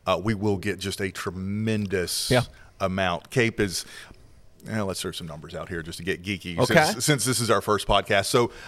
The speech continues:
Speaker 1: let's say it's a normal day in July. It's ninety-two degrees.
Speaker 2: Mm-hmm.
Speaker 1: It's humid. Your cape is probably gonna be two thousand, three thousand, which
Speaker 2: Joules per kilogram.
Speaker 1: Joules per kilogram. Yeah.
Speaker 2: <laughs>
Speaker 1: We'll,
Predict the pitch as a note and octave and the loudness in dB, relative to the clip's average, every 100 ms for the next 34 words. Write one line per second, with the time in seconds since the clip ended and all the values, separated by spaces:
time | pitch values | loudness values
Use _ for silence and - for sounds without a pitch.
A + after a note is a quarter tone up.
0 | - C3 C#3 C3 A#2 - A2 A#2+ A#2+ G#2+ | -2 0 2 2 2 0 -2 0 0 2
1 | G#2 G2+ G#2 G#2+ D#3+ D3 C#3 A#2 F2+ - | 2 2 0 2 4 4 6 4 2 -2
2 | - G2+ A2+ A2+ A2 G#2+ B2 A2+ G2+ A2+ | -8 -4 0 0 2 0 0 -2 -2 -2
3 | G2+ F2+ G#2 G#2+ G2 G#2+ A#2 G#2+ G#2+ A2+ | -2 -4 -2 0 2 2 4 4 2 2
4 | A#2+ G#2+ G2+ F#2 - - - - - C#3 | 0 2 2 0 -4 -18 -20 -20 -10 -2
5 | D3 - A#2+ A2+ F#2 - G#2 G2 G2+ G2+ | -2 2 2 2 -2 -4 2 2 2 -2
6 | G2 F#2+ F2 F#2+ F2+ - G2+ F#2 F2+ F2 | -2 -2 -4 -6 -6 -6 -6 -2 -2 -2
7 | F2 E2+ F2 E2 E2 - G2 F#2+ F2 - | -4 -6 -6 -8 -10 -12 -6 -6 -4 -4
8 | D#2 C#2+ D2 D#2 D#2 F2 A#2+ B2+ D3+ B2+ | -4 -6 -10 -12 -8 -2 2 6 6 4
9 | - A2+ A#2 G#2 G2+ G2+ A2 C3 A2 A2 | 2 2 -2 -4 -6 -4 0 2 0 0
10 | G#2 G#2 F2+ D2+ - A2+ B3 C4+ - A#3 | 2 2 2 -4 -2 2 6 6 6 4
11 | A3 A3+ A3 - - | 6 4 4 2 0